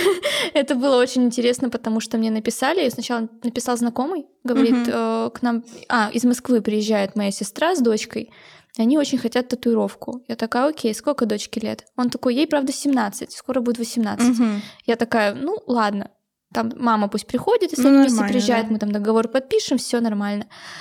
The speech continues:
Speaker 1: Так вот, потом оказывается, что мама приехать пока то, что... Ну, не то чтобы не может, а хочет договор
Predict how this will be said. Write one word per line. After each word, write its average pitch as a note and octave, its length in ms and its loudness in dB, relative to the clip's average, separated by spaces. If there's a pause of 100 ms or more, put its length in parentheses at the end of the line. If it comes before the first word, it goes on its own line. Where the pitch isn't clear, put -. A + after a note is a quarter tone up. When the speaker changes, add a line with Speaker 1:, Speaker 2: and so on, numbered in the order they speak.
(360)
Speaker 1:
Так C#4 180 -2
вот, G3+ 300 2
потом A3+ 300 0
оказывается, G#3+ 420 0
что G#3 240 -2
мама G#3+ 240 4
приехать G#3 340 -2
пока G#3 280 -2
то, G#3 100 -6
что... - 240 -6
Ну, C4+ 80 4
не B3+ 100 4
то C#4+ 120 2
чтобы C4+ 180 0
не C4 100 4
может, F#4 400 2
а A#3+ 460 2 (260)
хочет C4+ 360 -2 (180)
договор A#3 480 0